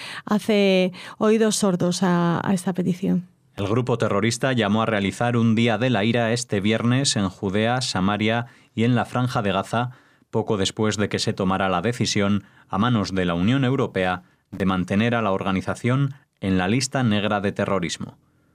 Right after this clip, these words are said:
Speaker 2: En una declaración otorgada por Hamás, el presidente del Politburó, Ismail Haniyeh,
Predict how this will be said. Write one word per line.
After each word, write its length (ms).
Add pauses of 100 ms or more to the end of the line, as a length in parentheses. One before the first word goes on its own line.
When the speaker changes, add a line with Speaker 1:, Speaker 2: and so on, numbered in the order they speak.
(300)
Speaker 2:
En 120
una 200
declaración 600
otorgada 560
por 240
Hamás, 380 (320)
el 180
presidente 560
del 220
Politburó, 600 (220)
Ismail 480
Haniyeh, 500